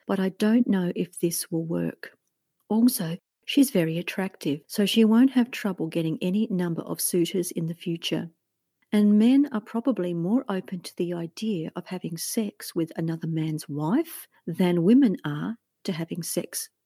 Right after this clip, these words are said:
with a married man. I'd imagine that a woman would probably demand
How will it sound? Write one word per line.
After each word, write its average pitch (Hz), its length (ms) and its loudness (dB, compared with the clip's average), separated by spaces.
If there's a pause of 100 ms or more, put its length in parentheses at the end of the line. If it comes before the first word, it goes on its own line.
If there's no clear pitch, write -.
with 156 340 -4
a 165 60 -6
married 156 380 -4
man. 175 420 0 (600)
I'd 226 160 4
imagine 226 460 6
that 180 140 -2
a 160 60 -2
woman 180 420 2
would 175 160 -4
probably 180 360 -6
demand 170 640 -2